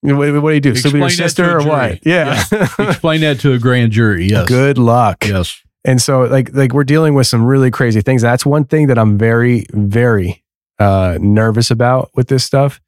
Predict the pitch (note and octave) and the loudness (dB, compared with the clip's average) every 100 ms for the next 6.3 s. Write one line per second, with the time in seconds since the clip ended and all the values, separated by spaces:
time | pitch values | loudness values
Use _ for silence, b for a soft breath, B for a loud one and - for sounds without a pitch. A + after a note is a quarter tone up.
0 | - G#2 A#2 C3+ _ - A#2+ G#2+ A2+ A2 | -4 -2 -2 -6 _ -2 0 0 0 0
1 | G#2 - _ _ _ _ _ _ _ _ | -2 -4 _ _ _ _ _ _ _ _
2 | B2 B2 C3+ C#3+ C3+ B2 B2+ C#3 C3 G2 | -2 0 0 2 0 0 0 0 0 0
3 | F#2 F#2+ _ _ _ _ _ _ _ _ | -2 -2 _ _ _ _ _ _ _ _
4 | A2+ G#2+ A2+ A#2 G2+ G2 - E2 A#2 A#2 | -2 0 0 0 -2 -8 -16 -4 0 2
5 | A2+ A2+ G2+ - A2 A#2 G2+ A2 A2 G#2+ | 2 2 0 -2 -2 0 0 0 0 0
6 | G2 D#2+ C2 | 0 -4 -8